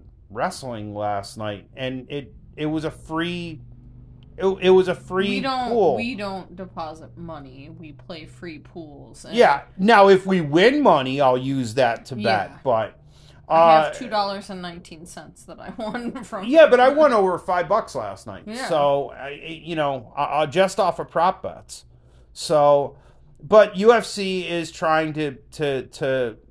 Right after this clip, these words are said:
Speaker 1: you know, well, not trying. They're, it, if you are involved with any team, um,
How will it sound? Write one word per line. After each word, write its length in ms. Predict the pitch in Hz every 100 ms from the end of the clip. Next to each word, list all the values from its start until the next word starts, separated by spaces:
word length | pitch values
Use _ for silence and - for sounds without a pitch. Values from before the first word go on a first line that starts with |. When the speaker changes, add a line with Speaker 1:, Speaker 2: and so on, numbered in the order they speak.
| - _ - - -
Speaker 1:
you 360 | - 147 147 -
know, 80 |
well, 180 | 123 127
not 240 | 123 127 -
trying. 460 | 143 143 104 95
They're, 240 | 104 101 - -
it, 280 | 117 107 _ -
if 260 | 120 104
you 640 | 120 135 151 165 165 160 160 - _ _ - - - _ _ -
are 260 | 143 151 151
involved 680 | 143 120 139 139 143 143
with 200 | 120 123 -
any 360 | 131 139 147
team, 680 | - - 151 139 107 90 85 - - -
um, 1080 | - 123 120 117 113 113 110 107 101 101 98